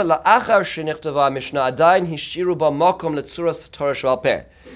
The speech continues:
Even in the written oral law, there were spaces left open to cl-, cling on to the idea of it being oral. Um, al yidei mecha-, chasuri mechzora v'kadayim, like the tools that we described.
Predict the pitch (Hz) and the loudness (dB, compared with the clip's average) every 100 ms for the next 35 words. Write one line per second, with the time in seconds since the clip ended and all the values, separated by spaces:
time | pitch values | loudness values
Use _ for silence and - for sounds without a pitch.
0 | - - 240 247 226 202 165 180 220 220 | -16 -6 -2 0 2 2 4 4 4 2
1 | 196 202 247 226 160 139 135 - _ 156 | 4 6 8 6 4 0 -2 -10 _ -2
2 | 156 147 156 156 233 247 180 165 175 170 | 0 -2 -4 0 0 0 -4 -2 0 2
3 | - 233 233 175 151 - 165 165 - _ | 4 4 4 -2 -4 -6 -6 -6 -10 _
4 | _ - 185 196 180 - 208 202 190 208 | _ -12 -2 0 -2 0 2 4 2 2
5 | 175 151 147 139 170 165 127 151 139 120 | 0 0 0 0 2 0 0 -4 -2 0
6 | 123 165 - _ _ _ _ _ _ _ | 0 -2 -8 _ _ _ _ _ _ _
7 | 151 165 160 151 170 180 151 - - 151 | 4 6 4 4 2 2 0 -2 2 4
8 | 143 139 143 - 175 160 160 156 156 147 | 2 0 -6 -2 0 2 0 -2 0 2
9 | 135 127 131 127 123 147 143 - 110 - | 2 -2 -6 -6 -4 -2 -4 -6 -16 -8
10 | 190 170 143 139 120 - - 120 139 190 | -4 -2 -2 -6 -8 -8 0 2 2 0